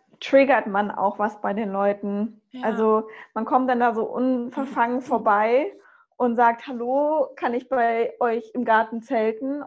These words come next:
Speaker 1: Und dann sagen die, „Hm, ja, warum eigentlich nicht?“
Speaker 2: Ja.
Speaker 1: Und das ist das allererste Mal, dass das dann passiert. Also es kann auch hier in Deutschland sein, dass das das allererste Mal ist, dass jemand bei dir klingelt und fragt,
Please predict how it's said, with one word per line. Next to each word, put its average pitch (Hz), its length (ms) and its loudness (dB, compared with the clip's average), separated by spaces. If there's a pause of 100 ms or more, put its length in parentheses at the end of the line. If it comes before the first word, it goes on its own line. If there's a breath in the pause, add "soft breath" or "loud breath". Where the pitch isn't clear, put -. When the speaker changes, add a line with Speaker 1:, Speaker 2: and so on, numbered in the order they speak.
(140)
Speaker 1:
Und 226 140 -2
dann 220 160 0
sagen 220 280 0
die, 220 320 -8 (300)
„Hm, 254 260 0 (460)
ja, 202 280 2
warum 202 220 -4
eigentlich 208 320 -8
nicht?“ 277 260 -2 (440 loud breath)
Speaker 2:
Ja. 233 300 0
Speaker 1:
Und 220 120 -6 (120)
das 247 140 -14
ist 247 140 -18
das 220 120 -16 (100)
allererste 254 560 0
Mal, 233 320 -2
dass 220 140 -8
das 220 200 -10
dann 214 360 -6
passiert. 233 680 2
Also 208 160 0
es 214 120 -6
kann 233 200 0
auch - 200 0
hier 269 260 4 (180)
in 208 140 -4
Deutschland 220 380 -2
sein, 208 120 0
dass 208 120 -4
das - 100 -18
das 262 120 -14
allererste 214 580 0
Mal 208 260 -2
ist, 214 160 -6
dass 214 120 -12
jemand 208 260 -4
bei 208 100 0
dir 202 120 -6
klingelt 208 360 -6
und 208 160 -10
fragt, 208 320 -4